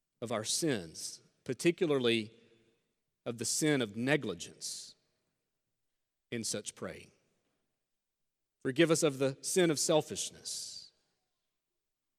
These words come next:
Forgive us, Lord, for when we see prayer as a means to our own desired end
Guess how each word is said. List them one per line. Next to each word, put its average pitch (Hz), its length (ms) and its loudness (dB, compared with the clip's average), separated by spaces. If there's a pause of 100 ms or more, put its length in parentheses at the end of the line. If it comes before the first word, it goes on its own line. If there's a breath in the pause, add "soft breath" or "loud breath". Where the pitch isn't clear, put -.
(520)
Forgive 151 280 6
us, 185 160 2
Lord, 175 260 4
for 165 140 2
when 165 220 2
we 170 280 8
see 165 380 4
prayer 165 400 6
as 135 140 4
a 131 60 2
means 165 340 4
to 160 100 2
our 139 300 4
own 165 260 2
desired 131 560 0
end 95 480 -4